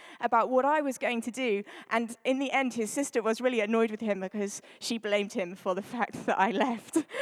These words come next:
Um, <laughs> but, you know,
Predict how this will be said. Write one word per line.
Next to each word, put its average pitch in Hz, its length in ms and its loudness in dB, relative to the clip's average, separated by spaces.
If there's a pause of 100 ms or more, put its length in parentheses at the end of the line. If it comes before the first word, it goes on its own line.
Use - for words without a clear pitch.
(220)
Um, 370 600 6 (840)
<laughs> - 720 -12
but, 302 220 6
you 320 80 2
know, 311 240 4